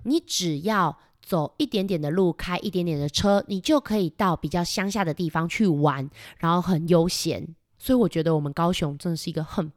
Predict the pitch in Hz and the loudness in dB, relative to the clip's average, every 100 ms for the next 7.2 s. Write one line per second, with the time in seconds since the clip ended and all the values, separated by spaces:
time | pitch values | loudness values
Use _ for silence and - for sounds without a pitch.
0 | - 349 233 151 - 139 143 - 127 175 | 4 4 4 -2 -2 -2 -4 -6 -4 0
1 | 151 - 180 170 - 151 - - 139 147 | 2 2 0 0 -2 -6 -6 -4 -2 -4
2 | - - - - - 339 311 - 277 277 | -10 -20 -20 -12 2 4 4 2 0 2
3 | 233 214 208 175 190 196 170 160 170 156 | 0 0 -2 0 0 2 2 4 6 6
4 | 147 175 196 165 160 175 254 214 156 156 | 4 2 2 2 2 2 4 6 6 4
5 | 160 170 - _ _ - 403 370 311 156 | 0 -10 -12 _ _ -2 2 4 4 4
6 | 151 - 170 - 262 - - 294 220 233 | -2 -2 -4 0 0 0 2 4 4 4
7 | 196 143 | -2 -2